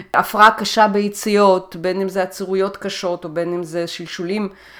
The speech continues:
קשים, ומדובר באנשים שממש לא יכולים להתנ-, לצאת מהבית, לא יכולים, אה,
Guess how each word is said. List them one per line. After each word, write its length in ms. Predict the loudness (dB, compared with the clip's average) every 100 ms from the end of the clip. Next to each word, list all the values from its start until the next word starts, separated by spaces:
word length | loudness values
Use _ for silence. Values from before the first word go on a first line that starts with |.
| -20 _ -4
קשים, 500 | -2 0 2 2 2
ומדובר 420 | 0 -2 6 6
באנשים 480 | 8 6 4 0 -4
שממש 500 | -4 -4 -2 -2 -4
לא 40 | -6
יכולים 300 | -6 -4 -4
להתנ-, 420 | -4 -6 -8 -4
לצאת 360 | -4 -2 -2
מהבית, 480 | 0 2 4 4 2
לא 60 | -8
יכולים, 460 | -8 -8 -4 -4
אה, 120 | -4